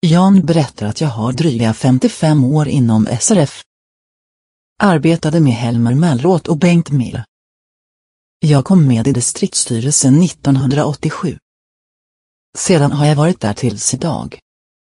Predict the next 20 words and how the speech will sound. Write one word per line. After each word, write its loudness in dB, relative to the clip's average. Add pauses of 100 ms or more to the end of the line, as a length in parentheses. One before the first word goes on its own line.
(680)
Jag 2
tycker 0
att 0
jag -2
har 2
gjort -2
mitt -2
och 0
vill -2
tacka -2
er 0
alla 2
för -8
ett -6
gott -4
samarbete 0
under 0
de 4
här 2
åren. -6